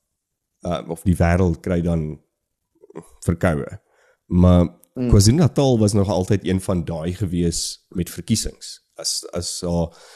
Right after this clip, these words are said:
Speaker 1: as KwaZulu-Natal nies, dan, dan kry Suid-Afrika verkoue. En, en dit is my nogal interessant om te kyk na die peilings en, en dit wat daar tans aangee-, aangaan. En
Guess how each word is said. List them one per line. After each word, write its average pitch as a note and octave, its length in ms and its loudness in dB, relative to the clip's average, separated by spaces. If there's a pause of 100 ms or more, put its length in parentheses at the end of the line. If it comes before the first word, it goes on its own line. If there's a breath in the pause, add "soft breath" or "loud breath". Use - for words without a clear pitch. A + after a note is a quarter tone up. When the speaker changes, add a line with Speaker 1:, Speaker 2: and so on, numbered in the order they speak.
(280 loud breath)
Speaker 1:
as - 180 -6
KwaZulu-Natal G#2 640 2
nies, F#2+ 300 0
dan, F2+ 460 -2 (160)
dan E2+ 220 -2
kry F2 280 4 (220)
Suid-Afrika E2+ 680 -2
verkoue. C2+ 440 -12 (460)
En, F#2+ 340 4 (600)
en G2+ 120 0
dit F#2+ 160 2
is E3 160 0
my C#3 80 -2
nogal B2 400 0
interessant F#2+ 680 -6
om F2 120 -10
te - 100 -14
kyk G2 280 -4
na F#2 80 0
die F2+ 100 -2
peilings E2+ 580 -6
en, D#2 280 -14
en E2 120 -12
dit E2 140 -8
wat F#2+ 200 -2
daar F2 280 -2
tans E2+ 300 0
aangee-, - 420 -8 (140)
aangaan. F#2+ 420 -2 (720 loud breath)
En G#2 380 2